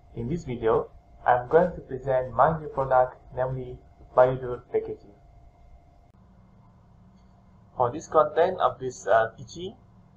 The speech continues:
uh, I will start with introduction and the problem statement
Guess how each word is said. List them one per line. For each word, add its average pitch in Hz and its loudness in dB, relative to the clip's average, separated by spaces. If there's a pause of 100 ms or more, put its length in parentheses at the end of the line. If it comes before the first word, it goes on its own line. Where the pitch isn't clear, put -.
uh, 113 0
I 117 0
will 123 -8
start 156 2
with 123 -4
introduction 135 2 (160)
and 120 -8
the 117 -8
problem 123 2
statement 143 -4